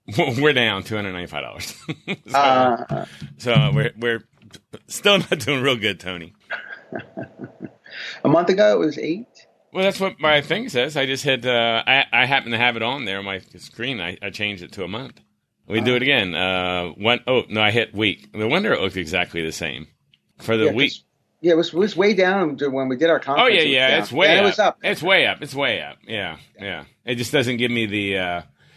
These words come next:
Speaker 1: the dollar amount for the, um, week there. That's weird.
Speaker 2: Mm-hmm. Yeah, no, we had the BitBlock boom effect, you know.
Speaker 1: Oh, you know what? You know what? I'm looking at the wrong, uh,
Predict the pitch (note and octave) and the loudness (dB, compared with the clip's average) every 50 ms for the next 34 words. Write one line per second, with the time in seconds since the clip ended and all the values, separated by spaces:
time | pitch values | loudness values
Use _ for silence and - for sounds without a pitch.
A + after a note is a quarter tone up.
0 | _ _ _ - A#2+ A2+ F#2 B2+ C3 C3 C3+ C3+ B2+ A2 G#2 F#2+ F#2 G2+ G2+ G2 | _ _ _ -6 -6 -2 0 2 4 4 4 4 2 0 -2 -4 -4 -6 -6 -6
1 | F2+ F2 - _ - - - G#2 F#2 F#2 F#2 F2+ F2 F2 E2+ E2 E2 E2 E2 D#2+ | -6 -8 -10 _ -14 -10 -8 -8 -6 -6 -6 -6 -6 -8 -8 -8 -10 -10 -12 -14
2 | D#2+ D#2+ D#2+ D#2+ D#2 - _ _ _ _ _ _ _ _ _ _ _ _ _ F#2 | -16 -16 -18 -20 -20 -20 _ _ _ _ _ _ _ _ _ _ _ _ _ -10
3 | G#2 G#2 G2+ - - F2 E2+ E2 D2+ C#2+ - - - - - - C#2+ C#2 C#2+ - | -10 -10 -10 -10 -12 -12 -10 -10 -10 -12 -14 -16 -18 -18 -16 -16 -14 -14 -16 -16
4 | G2 G2+ - _ _ _ _ _ _ _ _ - A#2+ A2 A#2+ - C3+ - _ - | -18 -20 -20 _ _ _ _ _ _ _ _ -14 -14 -12 -12 -14 -16 -6 _ 2
5 | - C3+ A#2 A2+ A2 G#2+ B2+ C#3 D#3 D3+ C#3+ C#3 A#2 D3 C#3+ C#3+ - B2+ B2 A#2+ | 4 4 4 4 2 0 0 0 0 0 0 2 2 2 0 2 2 2 2 2
6 | A#2+ - - B2 B2 A#2 A2 - - - - - - - _ - - - - - | 0 0 0 0 2 0 -2 -2 -2 -2 -2 -2 -4 -12 _ -20 -20 -18 -12 -8
7 | G#2 G2+ G2 F#2+ F#2 F#2 F#2+ - _ - C#3+ D#3+ D3+ C#3+ C3 A#2 A2+ A2 G#2 G#2 | -8 -6 -6 -6 -8 -10 -12 -14 _ -8 -4 -2 0 0 0 0 -2 -2 -4 -6
8 | A#2+ C#3 D3+ - - _ _ _ - F#2 F2+ F#2 F#2 F#2+ G2 A2 A2+ F#2 E2+ F2+ | -6 -8 -8 -10 -12 _ _ _ -8 -6 -4 -4 -2 -4 -4 -4 -4 -4 -2 -2
9 | G2+ - - F2 F2 D#2 C#2 D#2 D2 D2 D#2 D#2+ D#2+ E2 E2+ E2 D#2+ D#2+ D#2+ D2+ | -4 -4 -6 -8 -8 -8 -8 -10 -12 -10 -10 -10 -10 -10 -10 -12 -12 -14 -16 -16
10 | B1 B1+ C#2+ C#2+ C2+ C2 C2 - - | -16 -16 -16 -16 -16 -16 -18 -20 -20